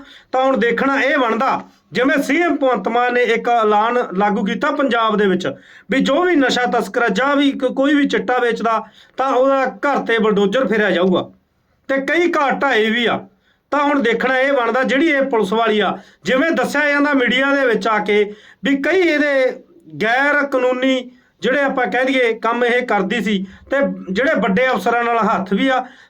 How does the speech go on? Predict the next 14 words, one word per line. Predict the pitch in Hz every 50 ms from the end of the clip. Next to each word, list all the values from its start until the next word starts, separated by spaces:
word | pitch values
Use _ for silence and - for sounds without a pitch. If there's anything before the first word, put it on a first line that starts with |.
| _
ਤੇ | 330 339 330 302
ਬ-, | 247 208 202 196 247
ਨਾਲ | 220 240 240 247 269 294 302
ਨਾਲ | 294 294 285
ਇਹ | 277 254 269 294
ਵੀ | 330 311
ਦੱਸਿਆ | 254 233 196 190 220 220
ਗਿਆ | 214 214 240 262 277 277 277 - - _ _ _ _ _ _ _ _ _ _
ਵੀ | 156 - 277 294 294 294 294 294
ਇਹ | 294 277 - - - _ _ _ _ _ _ - 240 247 247 277 277 277
ਕਹਿਣ | 269 262 277 302 294
ਦਾ | 285 269
ਮਤਲਬ | 247 226 196 226 226 233 226 185 -
ਕਈ | - 254 285 294 285 277